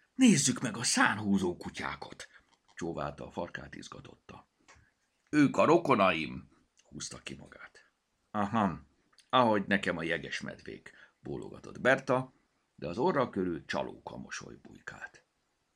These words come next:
Bogi bekukucskált a lexikó mögé. Zorka a polc hátsó falához lapolva aludt. Hangosan szuszogott. Alszik. Folyton csak alszik. Bárcsak éjjel is ilyen békésen zunyókálna.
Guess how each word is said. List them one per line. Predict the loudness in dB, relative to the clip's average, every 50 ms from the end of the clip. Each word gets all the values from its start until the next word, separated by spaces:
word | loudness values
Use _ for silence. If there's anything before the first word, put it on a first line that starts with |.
| _ _ _ _
Bogi | 2 4 6 6 6 4 4
bekukucskált | 4 2 2 0 -6 -10 -10 -8 -8 -8 -10 -10 -12 -12 -10
a | -10
lexikó | -10 -10 -10 -12 -12 -14 -14 -16
mögé. | -16 -16 -16 -18 -18 -18 -20 -20 _ _ _ _ _ _ _ _ _ _ _ -4
Zorka | 0 2 2 2 2 2 2 2 2
a | 2 2
polc | 0 2 2 2 0 -4
hátsó | -6 -6 -6 -6 -8 -10 -14 -14
falához | -14 -16 -16 -14 -14 -14 -16 -16 -16
lapolva | -18 -18 -20 -20 -20 -20 -20 -20 -20
aludt. | -20 -20 -20 -20 _ _ _ _ _ _ _ _ _ _ _
Hangosan | -2 0 0 0 -2 -4 -8 -8 -8 -8 -10
szuszogott. | -12 -12 -12 -12 -12 -14 -18 -20 -20 _ -20 -20 -20 _ _ _ _ _ _ _ _ _ _ _ _ _ _ _ -18 -8
Alszik. | -2 0 2 2 2 2 0 -2 -4 -6 -8 -16 -20 _ _ _ _
Folyton | -8 -2 2 2 2 2 2 0 0 0
csak | -2 -4 -4 -4
alszik. | -6 -6 -6 -6 -8 -10 -12 -14 -18 -20 _ _ _ _ _ _ _ _ _ _
Bárcsak | -6 -2 -2 0 0 -2 -4 -6 -8 -8 _
éjjel | 0 2 4 4 4 4 2 2
is | -2 -4 -4
ilyen | -4 -4 -6 -6 -8 -8
békésen | -8 -10 -10 -10 -12 -10 -8 -8 -8 -8 -8
zunyókálna. | -10 -10 -10 -12 -14 -16 -18 -16 -16 -16 -16 -16 -16 -18